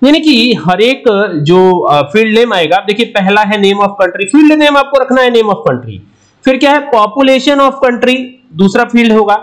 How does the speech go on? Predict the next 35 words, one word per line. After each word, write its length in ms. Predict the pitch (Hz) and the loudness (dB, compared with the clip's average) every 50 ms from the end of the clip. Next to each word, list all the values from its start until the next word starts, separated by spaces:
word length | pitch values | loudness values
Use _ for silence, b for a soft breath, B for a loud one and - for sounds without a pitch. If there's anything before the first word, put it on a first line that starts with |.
| - - - - - | -6 -20 -16 -8 -4
ठीक 160 | 240 240 214 | -2 -2 0
है, 260 | 220 175 123 - - B B B B B B - - | -2 -4 -4 -8 -16 B B B B B B -4 0
और 200 | 226 269 294 302 | 0 0 0 -2
sample 580 | 302 302 285 254 247 254 247 254 294 294 294 269 | -2 0 0 0 0 0 -2 -2 -2 -2 -2 -4
size 540 | 302 262 240 208 208 202 180 139 - - - - - - | -2 -2 0 0 0 -2 -2 -4 -8 -12 -16 -12 -6 0
तीसरा 420 | - 262 285 277 277 285 277 277 | 2 2 2 2 2 0 0 0
field 320 | 254 254 233 208 185 160 143 | 0 0 2 2 2 2 0
होगा, 200 | 123 117 117 110 101 - - - | 0 0 0 -2 -4 -4 -6 -2
और, 420 | 160 175 190 202 208 208 220 220 220 | 0 0 2 2 2 2 0 0 2
अ, 520 | 220 220 220 220 226 220 208 185 - - - - | 2 2 2 2 2 0 0 -2 -6 -8 -4 -2
यहाँ 300 | 175 202 208 202 214 226 | 0 0 0 0 0 -2
पे 100 | 226 226 | -2 0
दिया 200 | 220 220 220 220 | 0 0 0 0
हुआ 200 | 214 214 220 220 | 0 0 2 2
है 400 | 220 214 202 180 160 160 156 - - 156 | 2 0 0 -2 -4 -4 -4 -4 -2 0
number 260 | 165 175 180 185 202 208 | 0 0 2 0 -2 -2
of 140 | 208 196 - 196 | -2 -2 -4 -4
persons 420 | 185 180 - 220 208 202 202 196 | -4 -4 -4 -4 -4 -4 -2 -2
who 240 | 190 196 196 196 185 165 | 0 2 2 2 0 0
accept 440 | 170 170 - - 202 202 202 - 214 208 208 202 180 180 - - b b b b b | -2 -4 -4 -4 -6 -6 -4 0 0 2 2 2 0 -2 -8 -20 b b b b b
that 340 | 156 151 180 190 196 185 202 180 | -2 0 0 0 0 -2 -4 -2
they 160 | 160 175 180 190 190 | 0 0 0 0 0
were 180 | 190 185 175 156 | 0 -2 -2 -2
happy, 340 | 160 156 151 151 - 127 104 92 - - - _ _ _ _ - | -2 -4 -4 -4 -4 -6 -6 -6 -8 -10 -20 _ _ _ _ -2
तो 60 | 269 | 0
एक 260 | 277 294 302 302 302 | 2 2 0 0 0
happy 440 | 190 156 180 190 196 - - 269 269 | -2 0 0 0 0 -2 -2 0 0
नाम 220 | 262 262 240 240 226 | 0 0 0 -2 -2
से 120 | 240 254 | -2 0
भी 120 | 233 233 | 0 0
बनाना 420 | 214 190 190 170 160 151 147 143 131 | 0 0 0 0 0 0 0 -2 -4
है, 180 | 113 107 101 - - _ _ - | -4 -8 -14 -16 -20 _ _ -6
ठीक 200 | - 240 240 202 | -4 -4 -2 -2
है। 180 | 214 220 226 - - _ b b b b b _ _ - | -2 -4 -4 -8 -20 _ b b b b b _ _ -4
और 280 | 170 160 170 180 180 | -2 0 0 0 0